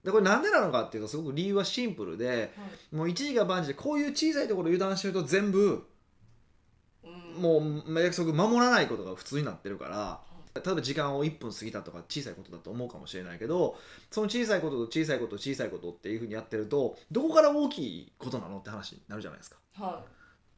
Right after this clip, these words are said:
Speaker 2: い。
Speaker 1: 誰がそこ線、線引くねんって話じゃないですか。
Speaker 2: うん。
Speaker 1: で、これって価値観の差だから、一分の時間を大切にしてるし、例えば大統領とアポ行くのに、一分遅れたらもうアウトじゃないですか。
Speaker 2: はい。もう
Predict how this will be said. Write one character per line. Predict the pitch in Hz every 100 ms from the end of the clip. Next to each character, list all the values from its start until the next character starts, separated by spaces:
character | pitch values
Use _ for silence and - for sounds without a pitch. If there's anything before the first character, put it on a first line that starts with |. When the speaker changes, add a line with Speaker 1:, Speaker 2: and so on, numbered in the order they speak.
| _
Speaker 2:
い。 | 208 196
Speaker 1:
誰 | 302
が | 285
そ | 277
こ |
線、 | - 208 202
線 | - 226
引 | 151
く | 127
ね | 90
ん |
っ | 85
て |
話 | 92 -
じ |
ゃ | 57
な |
い | 50
で |
す | -
か。 | - _ _ 185
Speaker 2:
う |
ん。 | 196 185 180
Speaker 1:
で、 | 180 233 220 160 - - -
こ | -
れ |
っ | 247
て |
価 | 175 151
値 | -
観 | 247
の | 151
差 | 143
だ | 104
か | 101
ら、 | 110 104 95 - - -
一 | 233 -
分 | 226 196
の | 147
時 | 139
間 | 139 127
を |
大 | 120 117
切 | 113 113
に | 120
し | 120
て | 147
る |
し、 | -
例 | 151
え | 117
ば |
大 | 131 190
統 | 226 240
領 | 156 104
と | 92
ア | 123
ポ | 123 101 -
行 | 123
く | 117
の | 98
に、 | 90 123 110 87 - - -
一 | 175
分 | - 185 190
遅 | 180
れ | 160
た | 92
ら |
も | 87
う |
ア | 135 220
ウ |
ト | 190
じ | 110
ゃ | 87
な | 64
い |
で | -
す | -
か。 | 180
Speaker 2:
は | 165 - _ _ _ _ _ _
い。 |
も |
う | 175